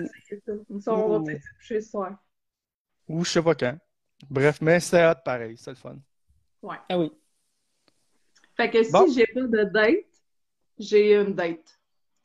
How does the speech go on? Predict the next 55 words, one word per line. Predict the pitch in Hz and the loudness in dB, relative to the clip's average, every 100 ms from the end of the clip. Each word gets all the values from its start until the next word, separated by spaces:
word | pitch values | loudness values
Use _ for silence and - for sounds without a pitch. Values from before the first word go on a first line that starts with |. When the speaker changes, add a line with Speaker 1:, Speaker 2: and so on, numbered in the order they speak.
| _ _ | _ _
Speaker 2:
Ouais, | 190 | 2
avec, | 240 254 180 202 247 285 | 4 4 2 -2 -4 -6
c'est, | 254 254 - 320 | -6 -8 -10 -20
c'est | - - - 214 | -16 -10 -6 -4
Serge, | 226 285 359 339 | 0 0 0 -4
c'est | - | -6
ça | - | -2
Speaker 1:
Serge, | 233 254 | -2 -2
Speaker 2:
qui | |
a | 311 | -4
Speaker 1:
je | |
Speaker 2:
dit. | 339 339 | -4 -4
Speaker 1:
vais | 359 427 - | -6 -12 -12
prendre | 233 | -10
un | |
café | 214 220 233 | -8 -6 -2
Speaker 2:
Il | 277 | 2
va | 247 | 4
Speaker 1:
avec | 285 | 4
Speaker 2:
y | |
aller | 240 240 | 2 -2
prendre | 220 226 | -4 -6
ton | 226 | -4
café | 208 196 | -4 -6
avec | 226 226 | -6 -8
toi. | 220 | -8
Speaker 1:
Si | 202 | -8
j'ai | 208 214 | -6 -4
pas | 226 | -4
de | 202 | -2
date, | 190 208 - _ _ _ _ | 0 0 -4 _ _ _ _
je | 190 | -8
vais... | 180 180 175 | -4 -4 -6
Je | 208 190 | -6 -8
vais | 170 175 | -6 -4
avoir | 175 175 170 | -4 -4 -6
un, | 165 151 | -8 -8
je | - _ _ _ _ | -12 _ _ _ _
vais | 196 | -2
aller | 190 | -2
prendre | 190 180 | -4 -8
un | |
café, | 170 170 196 | -8 -8 -6
pas | 180 170 | -8 -10
de | |
ça. | - 165 - _ _ _ _ _ _ _ _ | -12 -18 -18 _ _ _ _ _ _ _ _
Speaker 3:
Y | 151 | -8
a-tu | - | -4
quelqu'un | 196 247 392 | -2 0 0
qui | |
écrit | 277 170 160 | -2 -6 -4
quelque | 185 - | -4 -2
chose ? | 311 427 - - | -4 -4 -10 -8
Ouais ? | 277 427 _ _ _ - | -8 -10 _ _ _ -14
Non ? | 208 | -14